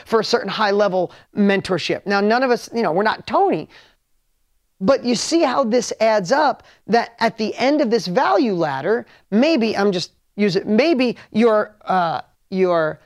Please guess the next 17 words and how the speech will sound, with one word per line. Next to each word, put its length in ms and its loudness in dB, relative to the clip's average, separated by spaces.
competition 760 -2
or 100 -2
people 340 -2
in 100 0
your 100 2
space, 540 -2
the 160 0
average 380 0
client 400 0
is 140 -4
worth 340 0
two 200 0
hundred 180 0
and 140 -6
fifty 240 -4
dollars 400 2
to. 240 -4